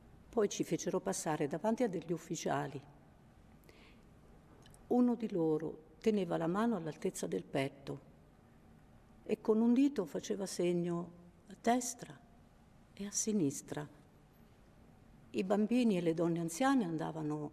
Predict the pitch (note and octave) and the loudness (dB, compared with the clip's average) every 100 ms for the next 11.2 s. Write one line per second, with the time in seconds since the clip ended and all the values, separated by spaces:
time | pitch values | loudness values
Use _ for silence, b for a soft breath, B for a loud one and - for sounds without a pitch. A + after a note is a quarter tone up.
0 | - D#3+ - D#3+ D#3 D3 - D3 B B | -12 -10 -4 2 2 0 -6 -8 B B
1 | B B - - - - - A3 G#3+ D3 | B B -20 -20 -20 -10 0 2 4 2
2 | D#3 D#3+ D#3+ E3+ - C#3 C#3 - C#3+ C#3+ | 0 0 -2 -4 -4 -4 -6 -6 -6 -8
3 | - - - - - - - - - - | -18 -20 -20 -20 -20 -20 -20 -20 -20 -20
4 | - - - B B B - - - A#3+ | -20 -20 -20 B B B -20 -20 -2 0
5 | G#3 A3 A3+ G3 G3 - B3+ D4 D4 - | 2 2 4 4 2 2 6 6 4 -2
6 | - - - A3 F#3 F#3 F#3+ F#3 F3 E3+ | -6 -6 -12 -12 2 4 4 2 -4 -2
7 | E3 F3 - E3 F3+ G#3+ B3+ B3+ - C#3+ | -2 -2 -2 -2 0 2 2 2 2 -2
8 | - - - - - - - - - - | -6 -20 -20 -20 -20 -20 -20 -20 -20 -20
9 | - - - - - G3+ G3 G3 G3+ G3 | -20 -20 -20 -4 2 2 2 0 2 2
10 | F#3+ - F#3+ F#3 F3+ D#3+ D#3+ D3+ - C#3 | 0 0 2 2 2 0 0 -2 -6 -4
11 | C3+ D#3 | -4 -8